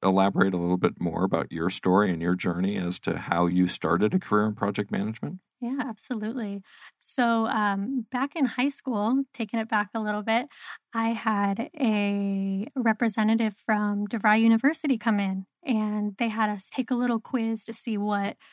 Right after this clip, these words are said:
Speaker 2: we should be when we grow up based on what we're good at. And I knew I wanted to go into business. I wasn't sure what specific aspect I wanted to do. I was working for a family business,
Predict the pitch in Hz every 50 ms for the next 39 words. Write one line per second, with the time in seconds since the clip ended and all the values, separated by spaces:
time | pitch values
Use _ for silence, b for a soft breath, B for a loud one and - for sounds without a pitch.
0 | b b b b b b b b _ _ _ _ _ _ _ - 269 254 - 320
1 | 277 359 370 403 403 349 302 277 262 - 254 233 226 220 - - 226 220 - -
2 | 226 220 214 220 - 247 220 190 - 226 220 247 226 - - - - _ _ _
3 | _ _ _ _ _ 285 226 214 214 214 214 214 214 208 - - - _ _ -
4 | 320 339 359 339 311 294 269 262 262 247 - - 240 226 226 226 - 240 196 -
5 | 208 190 - 214 226 254 - - - - 226 240 240 240 233 - - - - 226
6 | 214 214 208 208 226 208 214 202 202 - - - - - - 233 - 240 226 -
7 | - - _ - 220 214 190 - - - 247 254 - - 415 226 220 208 220 214
8 | 214 214 214 220 208 - - - 240 220 214 208 208 202 202 196 190 - - 214
9 | 202 196 208 240 269 269 - _ 359 269 214 214 202 214 208 233 226 - 240 226
10 | - - 214 214 208 - 233 220 214 214 214 208 - 220 196 - 233 226 226 220
11 | - - -